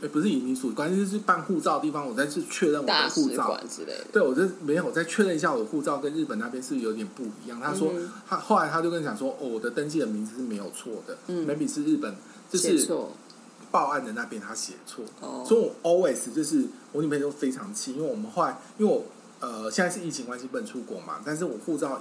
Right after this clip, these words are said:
Speaker 1: 遗失是几年前的事情，
Speaker 2: 嗯。
Speaker 1: 然后遗失的那段时间，后来的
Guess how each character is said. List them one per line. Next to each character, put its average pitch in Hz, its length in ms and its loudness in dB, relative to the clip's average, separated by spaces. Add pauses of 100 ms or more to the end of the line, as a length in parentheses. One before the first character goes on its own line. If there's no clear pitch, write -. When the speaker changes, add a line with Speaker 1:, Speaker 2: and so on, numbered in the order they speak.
Speaker 1:
遗 110 100 -8
失 139 160 -4
是 285 140 -2
几 - 200 -10
年 196 160 -12
前 208 180 -10
的 180 40 -14
事 - 220 -6
情， - 160 -10
Speaker 2:
嗯。 180 180 -2 (200)
Speaker 1:
然 151 100 -2
后 196 140 0 (160)
遗 143 120 -2
失 180 220 -2
的 151 220 4
那 151 100 -2
段 151 140 0
时 - 140 -6
间， 139 140 -6
后 165 140 0
来 127 120 0
的 110 260 -4